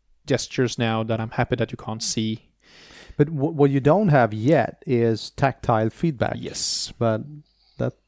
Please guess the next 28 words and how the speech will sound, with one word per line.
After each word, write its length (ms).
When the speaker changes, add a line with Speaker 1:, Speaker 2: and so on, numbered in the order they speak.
Speaker 2:
sounds 440
like 400
it 200
should 240
be 100
fairly 600
simple 400
to 320
do 240
with 260
a 80
set 220
of 120
gloves. 540
Speaker 1:
Yeah, 200
a-, 60
and 260
that's 240
something. 640
We'll 240
also 320
link 320
to 160
a 60
C 360
net 540
article, 480
uh, 720